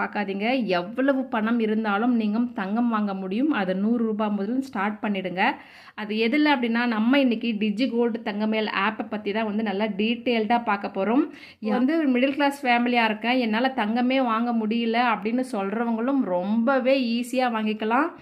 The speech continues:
அதுக்கப்புறம் வந்து ஒரு உண்டியல்ல காசு போடுற பழக்கம் இருக்கு. நான் உண்டியல்ல காசு போட்டு தான் நான் தங்கத்தை நான் வாங்குறேன் அப்படின்றவங்க,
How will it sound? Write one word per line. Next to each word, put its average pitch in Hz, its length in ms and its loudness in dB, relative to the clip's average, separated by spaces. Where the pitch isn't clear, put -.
அதுக்கப்புறம் 254 540 2
வந்து 262 300 4
ஒரு 226 140 2
உண்டியல்ல 285 400 4
காசு 240 360 2
போடுற 233 240 0
பழக்கம் 220 380 0
இருக்கு. 202 240 -4
நான் 240 200 2
உண்டியல்ல 262 300 2
காசு 233 380 0
போட்டு 208 320 -6
தான் 311 160 0
நான் 247 180 -2
தங்கத்தை 262 380 -2
நான் 214 200 -2
வாங்குறேன் 226 380 0
அப்படின்றவங்க, 196 600 -2